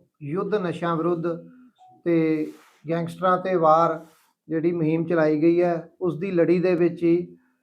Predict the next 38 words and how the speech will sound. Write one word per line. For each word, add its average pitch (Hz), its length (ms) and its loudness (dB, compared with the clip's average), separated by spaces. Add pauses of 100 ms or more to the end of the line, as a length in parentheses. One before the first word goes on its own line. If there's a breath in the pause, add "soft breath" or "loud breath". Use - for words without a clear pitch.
(180)
ਅਹ, 170 580 -2
ਅਸੀਂ 175 580 0
ਇੱਕ - 220 -20
ਸ਼ੰਭੂ 185 400 -4
ਤੋਂ 175 220 0
ਬਹੁਤ 175 400 0
ਵੱਡੀ 165 280 -2
ਰਿਕਵਰੀ 170 340 -2
ਕੀਤੀ 160 340 -6
ਹੈ, 170 220 -8 (200)
ਜੋ 170 180 0
ਸਾਡੇ 165 640 0
ਮਾਨਯੋਗ 170 500 0
ਐਸ 165 180 -4
ਐਸ 165 120 -8
ਪੀ 175 140 -10
ਸਾਹਿਬ, 170 340 -2 (520 soft breath)
ਆਈ 165 100 0
ਪੀ 175 200 -2
ਐਸ 175 200 0
ਸ਼੍ਰੀ 175 400 -6
ਵਰੁਣ 165 280 -4
ਸ਼ਰਮਾ 170 340 -2
ਜੀ, 170 140 0
ਐਸ 160 160 -2
ਐਸ 156 120 -10
ਪੀ 175 120 -10
ਸਾਹਿਬ 165 220 -2
ਪਟਿਆਲਾ 156 480 0 (460)
ਤੇ 165 160 -2
ਐਸ 160 180 -2
ਪੀ 185 180 -10
ਡੀ 160 160 -6
ਸਾਹਿਬ 165 280 0
ਦੇ 170 100 -2
ਦਿਸ਼ਾ 156 300 -4
ਨਿਰਦੇਸ਼ 156 440 -4
ਹੇਠ 151 200 -2